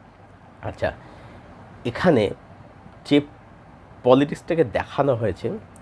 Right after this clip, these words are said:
সেটা কিন্তু মানে বর্তমান সময়ে বা রিসেন্ট টাইমে পশ্চিমবঙ্গ এবং ভারতবর্ষের যে পলিটিক্সের যে সিনারিও, সেটা কিন্তু খুব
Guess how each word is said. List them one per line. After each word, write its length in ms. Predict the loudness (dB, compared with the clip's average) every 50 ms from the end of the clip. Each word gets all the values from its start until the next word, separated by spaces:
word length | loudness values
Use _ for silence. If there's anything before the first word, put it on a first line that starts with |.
| -20 -20 -20 -20 -20 -18 -12
সেটা 200 | 0 4 4 4
কিন্তু 500 | 4 2 0 -2 -2 -4 -6 -8 -8 -8 -10 -14 -20 -20 -20 -20 -20 -20 -20 -16 -6 0
মানে 540 | 0 2 2 4 4 4 4 4 4 4 2 0 -6 -16 -20 -20 -20 -16 -14 -4 2
বর্তমান 560 | 4 4 4 4 0 -2 2 4 4 4 2
সময়ে 400 | 0 -4 -4 -2 0 0 0 -2 -4
বা 240 | -2 2 4 4 4
রিসেন্ট 520 | 4 2 -2 -4 -4 -4 -4 -4 -2 0
টাইমে 400 | 0 0 2 2 2 0 0 -2 -4 -8 -20 -20 -20 -20 -20 -20 -20 -20 -20 -20 -20 -20 -20 -20 -20 -20 -12 -4 -2
পশ্চিমবঙ্গ 760 | 0 0 0 -2 0 2 2 4 4 4 4 4 4 4 2
এবং 340 | 2 2 0 0 0 0 -2 -2 0
ভারতবর্ষের 720 | 2 2 2 0 0 -2 -4 -4 -4 -6 -4 -4 -6 -6
যে 140 | -6 -8 -8 -8 -8 -14 -12 0
পলিটিক্সের 520 | 2 2 4 2 0 -4 -10 -10 -8 -6 -2
যে 100 | -2 -4
সিনারিও, 600 | -4 -4 -6 -2 2 4 4 4 4 0 -4 -4
সেটা 200 | -4 -2 -2 -2
কিন্তু 460 | -2 -2 -6 -6 -6 -6 -8 -8 -8 -8 -12 -20 -20 -20 -20 -20 -20 -20 -20 -6 -2
খুব 140 | -2 -2